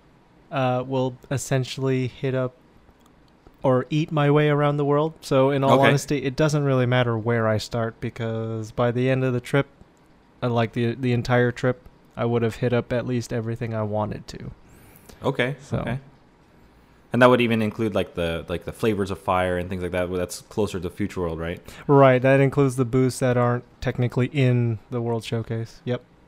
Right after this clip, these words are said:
Speaker 2: Nice, nice. Cool. Um, so anything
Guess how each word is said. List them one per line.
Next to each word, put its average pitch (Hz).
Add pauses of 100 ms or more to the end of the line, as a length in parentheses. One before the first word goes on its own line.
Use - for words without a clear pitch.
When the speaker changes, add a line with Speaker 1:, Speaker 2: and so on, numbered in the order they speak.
(540)
Speaker 2:
Nice, 87
nice. 85 (1400)
Cool. 131 (460)
Um, 101 (240)
so 117 (920)
anything 147